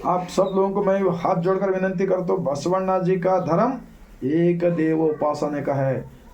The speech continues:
कोई मूर्ति का पूजा नहीं, कोई मूर्ति का पूजा नहीं। बसवण्णा जी का भी अगर हम प्रा-, पूजा फूल डालते हैं तो धर्म का गुरु बोलकर मानते हैं, लेकिन भगवान नहीं। भगवान यहाँ है, यहाँ अंदर।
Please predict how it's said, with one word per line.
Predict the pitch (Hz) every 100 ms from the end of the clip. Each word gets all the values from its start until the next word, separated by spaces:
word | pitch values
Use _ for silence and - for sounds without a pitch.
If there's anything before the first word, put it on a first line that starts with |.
| -
कोई | 175 233
मूर्ति | 214 208 170 190
का | 196
पूजा | 180 175 160
नहीं, | 135 - - - - - -
कोई | 165 240 262
मूर्ति | 240 226 226
का | 220
पूजा | 180 196 190
नहीं। | 165 - - - -
बसवण्णा | 139 151 190 208 208 202
जी | 190 196 202
का | 196
भी | 190 233 262 - - - - - -
अगर | 165 180
हम | 175 170 170
प्रा-, | - 160 151
पूजा | - 160 170 202
फूल | 196 - 185 180
डालते | 165 175 220
हैं | 202 196 - - - - -
तो | 180
धर्म | 190 - 165 175
का | 180
गुरु | 131 147 226
बोलकर | 202 180 175
मानते | 165 147 135 131
हैं, | - - - -
लेकिन | 143 170 127
भगवान | 120 131 165 143
नहीं। | 127 - - - - - - -
भगवान | 143 156 202 262 277 - - - - - - 110
यहाँ | 139 147 127
है, | 127 135 - - 101
यहाँ | 120 117 104 - - -
अंदर। | 117 113